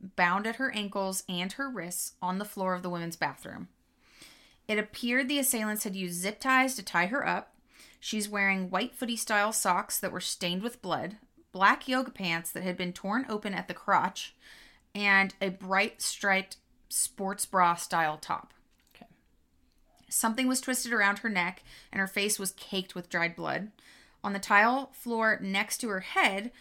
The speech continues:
Speaker 1: was a white rock about the size of, like, if you, like, smash a baseball.
Speaker 2: Okay.
Speaker 1: It was kinda, like, the size of that. And it's just, like, sitting in a streak of blood.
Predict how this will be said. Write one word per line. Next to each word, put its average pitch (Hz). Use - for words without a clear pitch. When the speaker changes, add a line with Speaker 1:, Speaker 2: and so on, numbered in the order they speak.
Speaker 1:
was 202
a 196
white 202
rock 214
about 190
the 214
size 190
of, 185
like, 170
if 190
you, 190
like, 175
smash 170
a 175
baseball. -
Speaker 2:
Okay. 180
Speaker 1:
It 185
was 180
kinda, 185
like, 175
the -
size 165
of 160
that. 131
And 196
it's 202
just, 233
like, 202
sitting 214
in 185
a 180
streak 170
of -
blood. -